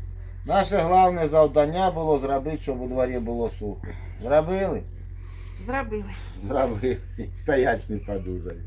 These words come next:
Speaker 1: Ну, а так, кому сподобалось наше відео, ставимо лайк, коментуємо,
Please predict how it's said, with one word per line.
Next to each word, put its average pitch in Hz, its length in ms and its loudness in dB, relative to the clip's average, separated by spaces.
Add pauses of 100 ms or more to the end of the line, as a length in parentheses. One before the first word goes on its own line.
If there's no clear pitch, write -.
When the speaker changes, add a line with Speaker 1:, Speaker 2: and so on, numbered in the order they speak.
(1600)
Speaker 1:
Ну, 165 200 -2
а 277 220 10
так, 311 360 8 (1080)
кому 208 260 6
сподобалось 160 840 4
наше 131 380 0
відео, 139 540 -2 (500)
ставимо 208 580 4
лайк, 151 360 4 (800)
коментуємо, 175 1000 4